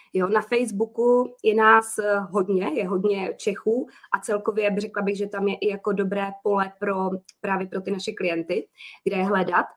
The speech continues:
Takže proto mi to přijde jako, že super ten Facebook základ. Dobře se na něm jakoby píše, dobře se na něm komunikuje. K tomu asi jako nejčastější mi přijde přidat třeba Instagram, pro-, i proto, že to je vlastně jedna platforma, i proto, že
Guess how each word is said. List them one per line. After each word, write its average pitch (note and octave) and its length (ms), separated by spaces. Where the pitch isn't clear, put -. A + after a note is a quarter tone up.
Takže G3+ 240
proto A3 320
mi G#3+ 120
to G#3+ 100
přijde G3+ 320
jako, G3+ 380
že G3 140
super G3+ 500
ten G#3 120
Facebook G3 600
základ. F3 500
Dobře G3 220
se A3+ 140
na G#3 100
něm G3+ 240
jakoby F#3+ 300
píše, A3 340
dobře G3+ 260
se G#3 120
na G3+ 60
něm F#3+ 180
komunikuje. F3 580
K - 40
tomu A#3+ 300
asi - 220
jako B3 200
nejčastější A3 960
mi G#3 120
přijde G#3 380
přidat G3 400
třeba G#3 240
Instagram, F#3+ 720
pro-, G#3 240
i A3+ 60
proto, G#3 340
že G3+ 100
to G3+ 100
je G3+ 60
vlastně G3+ 320
jedna G3+ 180
platforma, F#3 580
i A3 80
proto, G#3 380
že F#3+ 240